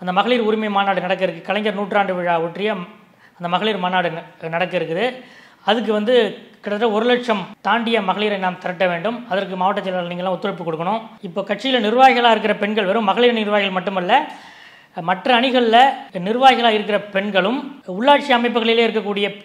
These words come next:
பெண்களும் இதுல திரளாக கலந்து கொள்ளணும் அப்படின்ட்டு, ம், கனிமொழி அவங்க வேண்டுகோள் வச்சாங்க. ஏன்னா அவங்க ஒருங்கிணைப்புல தான் அந்த மாநாடு நடக்குதுங்கிறது எல்லாருக்கும் தெரிஞ்ச விஷயம் தான். அடுத்ததாக திமுக தலைவரும் முதலமைச்சருமான ஸ்டாலின் காலை பத்து நாற்பதுக்கு தன் உரையை ஆரம்பித்தார்.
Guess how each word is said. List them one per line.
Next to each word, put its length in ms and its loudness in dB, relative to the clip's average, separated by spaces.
பெண்களும் 520 -2
இதுல 300 -2
திரளாக 500 0
கலந்து 260 -4
கொள்ளணும் 320 0
அப்படின்ட்டு, 300 -4
ம், 160 -12
கனிமொழி 400 -4
அவங்க 180 -4
வேண்டுகோள் 340 0
வச்சாங்க. 280 -2
ஏன்னா 160 0
அவங்க 160 0
ஒருங்கிணைப்புல 420 0
தான் 140 0
அந்த 40 -4
மாநாடு 320 0
நடக்குதுங்கிறது 580 -6
எல்லாருக்கும் 360 -6
தெரிஞ்ச 80 -8
விஷயம் 220 -12
தான். 180 -10
அடுத்ததாக 520 2
திமுக 380 0
தலைவரும் 440 -2
முதலமைச்சருமான 540 0
ஸ்டாலின் 480 2
காலை 320 2
பத்து 380 -2
நாற்பதுக்கு 600 2
தன் 140 -4
உரையை 340 -2
ஆரம்பித்தார். 460 -2